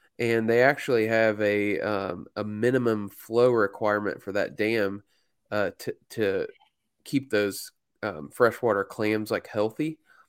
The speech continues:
And, um, so it never drops below, uh, five hundred C F S. That's, like, the minimum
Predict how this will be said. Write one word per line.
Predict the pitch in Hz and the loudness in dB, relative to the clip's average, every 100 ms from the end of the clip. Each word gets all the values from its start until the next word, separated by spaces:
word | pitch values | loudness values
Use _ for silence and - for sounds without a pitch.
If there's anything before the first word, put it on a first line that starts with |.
| _ _ _ 113 | _ _ _ 0
And, | 113 110 107 | 2 2 2
um, | 107 101 98 95 95 | 2 4 2 -2 -6
so | - 113 | 0 4
it | 127 123 | 4 4
never | 123 127 113 | 4 4 2
drops | 95 110 107 113 - | 0 4 4 4 0
below, | - 104 104 101 101 - - | -4 0 2 2 0 -2 -6
uh, | 95 76 | -8 -6
five | - 107 107 | 2 2 2
hundred | 110 101 92 - | 0 -6 -6 -6
C | 110 | -4
F | 90 - | -4 -4
S. | 92 65 - | -4 -4 -6
That's, | 101 - | -6 -6
like, | 101 - | -8 -8
the | 101 | -8
minimum | 104 101 101 95 | -6 -4 -4 -6